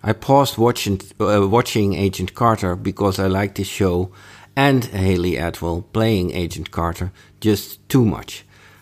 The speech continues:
I didn't want to squander it. I was predicting last podcast that Adele DeWitt would pull off a serious catfight. <laughs> But I didn't think she would go for Lipman's balls. Bennett and Tover together is just so adorable.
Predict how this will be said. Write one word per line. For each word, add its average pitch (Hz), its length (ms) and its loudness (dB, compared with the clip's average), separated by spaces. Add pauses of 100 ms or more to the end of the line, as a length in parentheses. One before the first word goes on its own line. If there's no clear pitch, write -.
I 131 140 2
didn't 147 320 2
want 110 160 2
to 104 80 -8
squander 67 480 -6
it. - 240 -12 (240)
I 123 60 4
was 147 180 4
predicting 165 500 2
last 123 340 2
podcast 107 680 -2
that 101 240 -2
Adele 113 320 2
DeWitt 110 380 0
would 104 320 -4
pull 123 360 2
off 104 400 2
a 104 140 2
serious 104 680 0
catfight. 80 720 -6 (840)
<laughs> - 560 -4
But - 420 0 (380)
I 123 140 4
didn't 147 340 4
think 110 480 0
she 175 240 0
would 143 240 2
go 98 300 0
for 165 200 -2
Lipman's 95 540 -2
balls. - 500 -10 (120)
Bennett 135 320 2
and 101 280 -4
Tover 110 360 2
together 95 580 0
is 95 240 -4
just - 640 -2
so 107 680 0
adorable. 85 680 -2